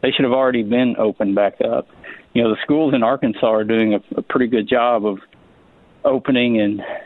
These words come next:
you know, giving students options. But, uh, across the country, that's a different story.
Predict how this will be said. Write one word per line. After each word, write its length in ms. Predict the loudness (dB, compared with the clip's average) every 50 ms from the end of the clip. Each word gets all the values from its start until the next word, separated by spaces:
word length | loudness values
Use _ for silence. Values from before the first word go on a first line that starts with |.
| -8 -4 -2
you 100 | 0 0
know, 80 | 0
giving 300 | 2 0 2 0 0 -2 -2 -2
students 360 | 0 0 2 0 0 0 0
options. 540 | 0 0 0 -2 -2 -2 0 0 0 -2 -4 -8 -18 -18 -20 -20 -20 -20 -20 _ _ _ _ _ -2
But, 320 | 0 0 0 0 -2 -2
uh, 440 | 0 0 2 2 0 0 0 -2 -2
across 320 | -2 0 0 0 0 0 -2
the 80 | -6 -6
country, 380 | -2 -2 -2 -2 0 -2 0 0
that's 240 | 0 -2 -2 -2
a 80 | -4 -4
different 400 | 0 0 -2 -2 -2 -4 -6 -6
story. 460 | -4 -2 0 0 0 0 -2 -4 -6